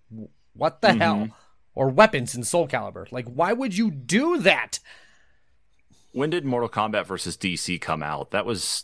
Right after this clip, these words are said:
Speaker 2: that had to be, like, six or seven years ago?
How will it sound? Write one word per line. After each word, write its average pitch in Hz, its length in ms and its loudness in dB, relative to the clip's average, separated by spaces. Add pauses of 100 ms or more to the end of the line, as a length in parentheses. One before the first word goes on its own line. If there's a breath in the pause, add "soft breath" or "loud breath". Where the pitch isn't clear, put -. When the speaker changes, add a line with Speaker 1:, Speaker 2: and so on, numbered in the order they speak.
Speaker 2:
that 113 160 -2
had 104 160 -2
to 87 80 -14
be, 92 100 -4
like, 82 240 -4 (340)
six - 400 -6
or 95 60 -4
seven 98 300 -2
years 101 220 -6
ago? 123 280 -6